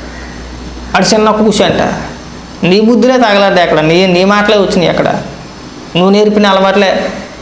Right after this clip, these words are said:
సవట, నువ్వు నేర్పిన మన అలా తయారయ్యాడు.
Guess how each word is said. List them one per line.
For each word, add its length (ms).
సవట, 360
నువ్వు 400
నేర్పిన 300
మన 180
అలా 160
తయారయ్యాడు. 800